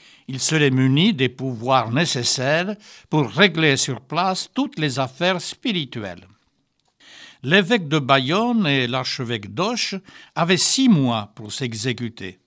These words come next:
Ce laps de temps écoulé, si ces vicaires généraux ou officiaux n'étaient pas nommés par négligence ou refus, il reviendrait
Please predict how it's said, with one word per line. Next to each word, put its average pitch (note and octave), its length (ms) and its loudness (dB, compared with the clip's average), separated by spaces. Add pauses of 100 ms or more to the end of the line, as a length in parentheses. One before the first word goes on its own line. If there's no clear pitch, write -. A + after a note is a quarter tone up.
(520)
Ce - 220 -8
laps C3+ 380 0
de B2+ 180 -2
temps C#3 380 -4
écoulé, F3 600 -2 (480)
si - 240 -6
ces E3 200 2
vicaires E3+ 400 2
généraux D#3 680 2
ou D3+ 220 -4
officiaux D#3 840 -2 (320)
n'étaient F3+ 360 2
pas D3+ 200 0
nommés B2+ 560 2 (220)
par G#2 200 -4
négligence C#3 920 0
ou A#2 80 -6 (100)
refus, F#3+ 520 -2 (600)
il C3 100 -4
reviendrait G3 840 4